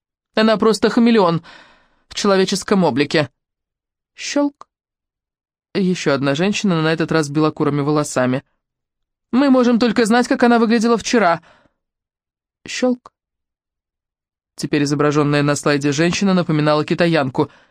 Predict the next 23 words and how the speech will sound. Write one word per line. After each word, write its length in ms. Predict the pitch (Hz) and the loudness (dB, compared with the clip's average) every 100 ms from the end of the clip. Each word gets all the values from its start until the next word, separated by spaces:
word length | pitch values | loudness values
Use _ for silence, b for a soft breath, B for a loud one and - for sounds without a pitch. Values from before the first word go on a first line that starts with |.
| b _ _ _ | b _ _ _
Но 120 | 311 | 2
мы 140 | 285 277 | 4 4
понятия 440 | 240 202 156 160 | 2 2 0 0
не 160 | 160 156 | 0 0
имеем, 220 | 165 180 | 0 0
как 160 | 262 262 | 0 0
она 140 | 262 | 2
выглядит 420 | 220 214 214 233 | 2 0 0 -2
сегодня. 600 | - 208 151 147 156 156 - _ _ _ _ _ _ _ | -2 0 2 2 0 -2 -6 _ _ _ _ _ _ _
Щелк, 440 | - - 262 254 - _ _ _ | -8 -2 -2 -4 -16 _ _ _
щелк, 460 | - 254 262 - _ _ _ | -4 -2 -2 -6 _ _ _
щелк. 420 | - 262 262 - _ _ _ _ _ _ _ _ _ _ _ _ - | -6 -2 -2 -4 _ _ _ _ _ _ _ _ _ _ _ _ -4
Восемь 580 | 185 185 139 - 113 - _ | 0 0 0 -4 -8 -8 _
слайдов, 600 | - 180 190 190 185 - _ _ _ _ _ - | -4 0 0 0 -4 -6 _ _ _ _ _ -2
восемь 400 | 170 202 208 208 | 0 2 0 -2
совершенно 460 | - 139 185 185 | -2 -2 0 0
разных 340 | 156 160 170 170 | 2 0 -2 -4
с 100 | - | -4
виду 240 | 139 135 | -2 -2
женщин. 480 | 131 123 110 - 110 - _ _ _ _ _ _ _ _ _ _ _ _ _ _ _ _ _ _ _ _ B B B | -2 -2 -4 -8 -12 -16 _ _ _ _ _ _ _ _ _ _ _ _ _ _ _ _ _ _ _ _ B B B
Что 200 | - - | -4 0
касается 360 | 294 294 311 302 | 2 2 2 2
австралийки, 840 | 285 285 269 330 302 - 180 160 | 2 2 4 2 2 2 2 2